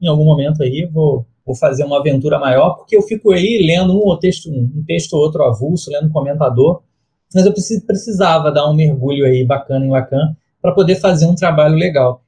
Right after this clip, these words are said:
Não sei se através do humor, talvez não. É, porque eu tô um pouco cansado de fazer humor, que é muito difícil, cara.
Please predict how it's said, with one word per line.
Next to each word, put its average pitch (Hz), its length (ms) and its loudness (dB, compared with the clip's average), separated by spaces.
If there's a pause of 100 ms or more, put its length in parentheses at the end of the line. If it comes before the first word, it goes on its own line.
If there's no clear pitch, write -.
(120)
Não 269 120 0
sei 302 160 2
se 311 100 -2
através 226 380 2
do 233 80 0
humor, 175 400 2 (120)
talvez 185 360 2
não. 135 320 0 (400)
É, 139 320 2
porque 143 140 -4
eu 156 60 -2
tô 175 80 0
um 160 80 0
pouco 175 180 -4
cansado 156 360 0
de - 60 -12
fazer 160 180 -2
humor, 156 160 0
que - 80 -2
é 180 40 4
muito 165 180 6
difícil, 170 320 0
cara. 117 240 -2